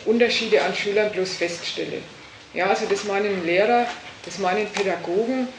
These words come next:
Noten findet was raus, was am Schüler schon dran ist, wie die sich unterscheiden.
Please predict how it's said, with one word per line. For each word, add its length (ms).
Noten 500
findet 400
was 240
raus, 340
was 160
am 140
Schüler 340
schon 260
dran 320
ist, 200
wie 100
die 120
sich 180
unterscheiden. 680